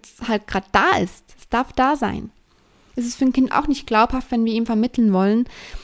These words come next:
dass alle Gefühle da sein dürfen, aber wir selbst schlucken alles runter, weil wir nicht wollen, dass das Kind uns traurig sieht, zum Beispiel. Wir dürfen das ja auch immer erklären. Wir dürfen auch immer erklären, ja, die Mama ist grad traurig, das ist so, aber guck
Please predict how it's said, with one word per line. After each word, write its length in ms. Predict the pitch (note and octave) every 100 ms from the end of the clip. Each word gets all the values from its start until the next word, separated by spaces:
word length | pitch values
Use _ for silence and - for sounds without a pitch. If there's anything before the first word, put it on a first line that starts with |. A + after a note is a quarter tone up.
| -
dass 120 | A3+
alle 180 | - A3
Gefühle 320 | A3 A3+ A3
da 200 | G#3 A3+
sein 200 | A#3 G3+
dürfen, 180 | G3 G#3+
aber 140 | G3+
wir 140 | G3 A3+
selbst 640 | - G#3 A#3 A#3 - - - - - - -
schlucken 280 | - B3+ A#3+
alles 260 | G#3+ G#3+
runter, 240 | A#3+ B3 A3
weil 140 | G#3
wir 80 | G#3+
nicht 200 | A3 -
wollen, 100 | A3+
dass 120 | A3
das 140 | G#3
Kind 160 | - A3+
uns 120 | G#3+
traurig 400 | - G#3+ A3 A3
sieht, 220 | - F3+ -
zum 100 | F#3
Beispiel. 540 | F3+ G#3 - - A3 _ _ _ _ - - -
Wir 80 | G#3 -
dürfen 360 | B3 C#4 C#4 B3
das 240 | A3 A3
ja 160 | A3+ -
auch 100 | -
immer 220 | G#3 G#3
erklären. 800 | - G3+ - A3 A#3+ G#3+ F3 A3 _ _ _ _ -
Wir 100 | -
dürfen 180 | G#3 A3+
auch 100 | G#3
immer 200 | G#3+ A#3
erklären, 360 | A3 - A3 G#3
ja, 340 | F#3+ F#3 G#3+
die 100 | B3
Mama 260 | A#3 A3 A3
ist 260 | - B3
grad 220 | - C#4 -
traurig, 680 | - F#3+ F#3 B3+ D4 - _ _ _ _ -
das 140 | - A3
ist 340 | G3+ - -
so, 340 | B3+ C4 D#4+ _ _ _ _ _ _ _ _ _ _ _ -
aber 320 | G#3 A3+ C#4
guck 400 | - E4 E4